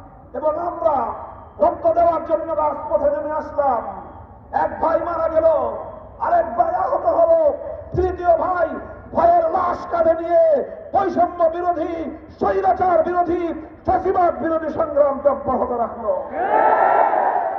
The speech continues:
আমি স্যালুট জানাই আমার বাংলাদেশের ওই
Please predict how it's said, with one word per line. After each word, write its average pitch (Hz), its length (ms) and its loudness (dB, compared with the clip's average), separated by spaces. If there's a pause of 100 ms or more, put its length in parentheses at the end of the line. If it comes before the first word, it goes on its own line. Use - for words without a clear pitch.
(600)
আমি 233 180 -10
স্যালুট 247 440 -10
জানাই 233 340 -4 (920)
আমার 233 300 -8
বাংলাদেশের 233 680 -10
ওই 233 120 -8